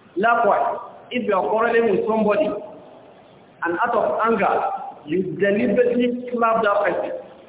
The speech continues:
and then the person falls down and dies, will you be subjected to this punishment?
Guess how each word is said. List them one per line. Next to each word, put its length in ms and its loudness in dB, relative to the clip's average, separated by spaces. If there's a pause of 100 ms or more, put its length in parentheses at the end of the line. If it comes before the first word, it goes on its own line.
(1400)
and 160 0
then 80 -2
the 60 0
person 240 -2
falls 280 2
down 280 0
and 80 -2
dies, 260 0 (1200)
will 80 -6
you 80 -2
be 140 -2
subjected 260 2
to 100 2
this 80 0
punishment? 380 -2